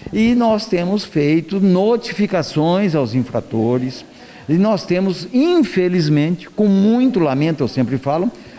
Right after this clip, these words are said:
aplicado multa à pessoa ou ao estabelecimento que descumpre o normativo legal.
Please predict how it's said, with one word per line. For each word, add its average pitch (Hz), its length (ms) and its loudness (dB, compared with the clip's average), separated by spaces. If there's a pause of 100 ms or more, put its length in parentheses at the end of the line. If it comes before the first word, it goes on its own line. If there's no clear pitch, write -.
aplicado 190 1080 0
multa 180 840 2 (400)
à 214 240 0
pessoa 202 920 0 (100)
ou 202 300 2
ao 208 240 2
estabelecimento 151 1120 0
que 170 180 -6
descumpre 196 920 0
o 214 60 2
normativo 185 840 2
legal. 185 420 -2